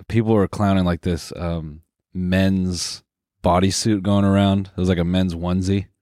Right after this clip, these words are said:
And it was just, like, dude, <laughs> dudes tweeting, like, "Me picking up my onesie after, uh, she makes me finish too quickly," and <laughs> shit like that.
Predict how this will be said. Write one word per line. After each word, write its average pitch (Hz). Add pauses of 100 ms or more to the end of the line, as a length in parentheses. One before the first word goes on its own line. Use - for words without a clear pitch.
(880)
And 95
it 98
was 90
just, 95
like, 87
dude, 95 (720)
<laughs> -
dudes 180
tweeting, 104
like, 95 (580)
"Me 104
picking 101
up 98
my 90
onesie 90
after, 87
uh, 87
she -
makes 95
me 95
finish 95
too 92
quickly," 98
and 104
<laughs> 135
shit 151
like 120
that. 117